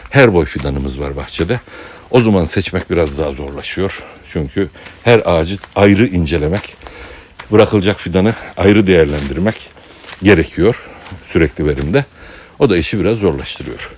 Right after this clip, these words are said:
Sürekli verimin püf noktalarından birisi işte Haziran on beş civarında fidan ayarında yeni bir işlem yapıp sonra tuşları yapmak. Fidanları daha önceden almış oluyoruz. İşte ağaçlarda tek fidan bırakmış oluyoruz.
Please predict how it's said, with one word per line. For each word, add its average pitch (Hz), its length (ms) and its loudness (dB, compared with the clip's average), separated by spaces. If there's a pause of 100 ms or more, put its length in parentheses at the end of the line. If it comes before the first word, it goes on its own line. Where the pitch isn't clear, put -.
(640)
Sürekli 156 420 4
verimin 120 340 6 (460)
püf 165 220 4
noktalarından 80 680 0
birisi 87 380 -4 (460)
işte - 140 -6
Haziran 127 520 4 (760)
on 123 240 6
beş - 200 -2
civarında 78 540 -2 (680)
fidan 113 280 4
ayarında 80 500 0 (520)
yeni 107 280 6
bir 85 80 0
işlem 78 320 -4
yapıp 73 280 -6
sonra 92 340 2
tuşları 71 380 -6
yapmak. 110 400 -6 (1000)
Fidanları 101 580 2
daha 95 160 4
önceden 90 320 0
almış 90 340 0
oluyoruz. 90 380 -2
İşte - 260 -6
ağaçlarda 90 500 2
tek - 220 -6
fidan 87 300 0
bırakmış 87 400 0
oluyoruz. 90 380 2